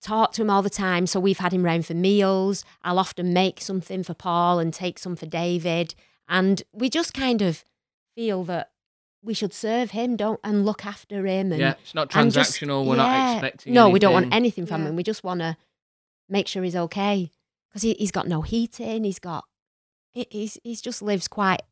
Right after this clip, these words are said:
Speaker 1: a simple life.
Speaker 2: <laughs> Yeah.
Speaker 1: A really
Speaker 3: Mm.
Speaker 1: simple life.
Speaker 2: He's
Speaker 1: So
Speaker 2: not checking his Facebook status.
Speaker 1: <laughs> Definitely not. Definitely not. But we just love to serve David, don't we?
Speaker 2: Yeah, absolutely.
Speaker 3: That's amazing.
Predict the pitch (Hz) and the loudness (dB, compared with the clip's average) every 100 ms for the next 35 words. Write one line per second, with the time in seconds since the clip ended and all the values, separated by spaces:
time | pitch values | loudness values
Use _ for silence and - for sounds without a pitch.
0 | - 208 - 202 190 170 170 277 330 - | -8 0 4 4 2 -2 -4 -6 -10 -12
1 | _ 135 131 123 _ _ _ 196 196 247 | _ -14 -12 -12 _ _ _ -6 0 2
2 | 240 240 226 226 214 208 220 269 - 156 | 2 0 -2 -4 -4 -2 -2 -2 0 2
3 | 185 139 107 131 - 120 104 120 113 117 | 4 4 2 0 0 -4 -2 -2 -2 -4
4 | 92 - 117 143 139 214 233 208 - 208 | -10 -4 -2 0 -2 -4 -6 -6 -6 -6
5 | - 180 156 - - - _ 170 - 165 | -6 -10 -12 -14 -20 -20 _ -20 -20 -20
6 | - 156 143 127 185 - 220 240 175 160 | -16 -14 -12 -12 -6 0 2 2 2 -2
7 | - 156 - 160 160 165 _ 151 147 - | -4 -16 -12 -10 -10 -14 _ -18 -18 -18
8 | - 165 151 143 151 _ _ 123 131 117 | -20 -20 -20 -20 -20 _ _ -2 0 0
9 | - 135 - 127 135 135 117 87 87 _ | -4 -6 -4 -2 -2 -2 -6 -8 -20 _